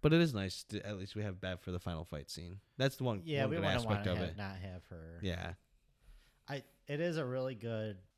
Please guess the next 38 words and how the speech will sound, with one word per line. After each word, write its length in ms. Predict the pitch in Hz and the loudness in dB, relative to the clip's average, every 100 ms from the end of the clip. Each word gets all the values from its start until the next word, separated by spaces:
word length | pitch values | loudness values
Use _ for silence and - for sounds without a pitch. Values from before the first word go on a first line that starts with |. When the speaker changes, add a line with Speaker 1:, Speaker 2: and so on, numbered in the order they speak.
| - | -18
Speaker 2:
scene 360 | - 123 104 95 | -10 -6 -6 -6
between, 640 | 95 - 104 90 90 87 - | -10 -10 -10 -8 -10 -12 -14
you 120 | 98 | -12
know, 480 | 85 85 80 82 78 _ _ _ - - | -10 -10 -12 -14 -18 _ _ _ -20 -10
fake 240 | 113 98 - | -8 -8 -10
Georgie 720 | 95 90 87 95 87 87 87 | -10 -8 -10 -12 -12 -12 -14
and 260 | 92 82 82 | -14 -14 -10
Bilbo. 680 | 87 85 80 76 80 78 80 - - - - - - - - | -10 -10 -12 -12 -12 -12 -8 -6 -6 4 4 4 2 2 2
You 80 | 90 | 0
know, 200 | 85 87 | -6 -6
pretty 280 | 110 95 95 | -4 -4 -6
emotional. 720 | 87 87 87 92 82 82 85 95 | -6 -6 -6 -8 -10 -12 -10 -8
That's, 260 | 110 113 - - _ - | -6 -8 -10 -18 _ -4
Speaker 1:
Call 140 | - 131 | 4 6
Speaker 2:
yeah. 60 | |
Speaker 1:
back 160 | 120 117 | 8 6
to 80 | 127 | 4
the 80 | 117 | 2
first 320 | 135 113 - | 4 4 4
scene, 360 | 127 117 139 143 - _ - | 2 4 4 0 -6 _ -10
Speaker 2:
Mm-hmm. 160 | 120 | -2
Speaker 1:
talking 200 | 143 127 | 4 6
about 180 | 120 123 | 8 6
the 80 | 135 | 4
boat. 460 | 123 113 113 120 143 - | 4 6 6 2 -4 -6
Boats 260 | 113 107 123 | -6 -2 0
are 100 | 120 | 0
a 40 | |
Speaker 2:
It's 80 | 127 | 0
Speaker 1:
she. 260 | - 107 | 0 4
Speaker 2:
called 160 | 131 131 | 4 2
a 40 | |
she, 520 | 101 - - 123 101 87 | -2 -6 -8 -8 -8 -10
dumbass. 720 | 85 85 85 90 90 107 - 151 143 | -12 -12 -12 -12 -10 -12 -8 -8 -6
<laughs> 180 | - 170 | -2 0
Um, 280 | 147 160 160 - | 2 0 0 0
<laughs> 460 | 143 - - - - | -2 -2 -18 -8 -2
Bill 540 | 110 101 98 98 98 | 0 0 -2 -6 -10